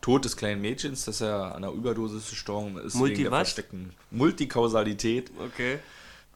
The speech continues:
Speaker 2: Multikausalität.
Speaker 1: Ja,
Speaker 2: Finde ich
Speaker 1: könnt ihr auch bei Wikipedia nachgucken. Da wird auch kein Brockhaus mehr verkauft, hab ich jetzt gehört,
Speaker 2: Ja,
Speaker 1: weil
Speaker 2: seit letztem
Speaker 1: alle nur
Speaker 2: Jahr.
Speaker 1: noch bei Wikipedia gucken.
Speaker 2: Genau.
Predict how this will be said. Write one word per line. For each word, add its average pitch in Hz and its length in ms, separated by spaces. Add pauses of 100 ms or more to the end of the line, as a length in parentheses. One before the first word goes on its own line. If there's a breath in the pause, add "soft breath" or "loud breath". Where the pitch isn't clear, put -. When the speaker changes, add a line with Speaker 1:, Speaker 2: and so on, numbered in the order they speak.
(580 loud breath)
Speaker 2:
Multikausalität. 127 1120
Speaker 1:
Ja, - 120
Speaker 2:
Finde 110 80
ich 107 60
Speaker 1:
könnt 101 160
ihr 127 40
auch 120 120
bei 110 160
Wikipedia 110 560
nachgucken. 131 880
Da 104 140
wird 113 160
auch 95 160
kein 107 200
Brockhaus 143 460
mehr 156 180
verkauft, 156 480
hab 151 120
ich 151 120
jetzt 156 200
gehört, 156 340
Speaker 2:
Ja, 113 60
Speaker 1:
weil 117 100
Speaker 2:
seit 117 120
letztem 120 200
Speaker 1:
alle 127 160
nur 131 100
Speaker 2:
Jahr. 135 140
Speaker 1:
noch 139 60
bei 127 160
Wikipedia 113 480
gucken. - 300
Speaker 2:
Genau. 113 320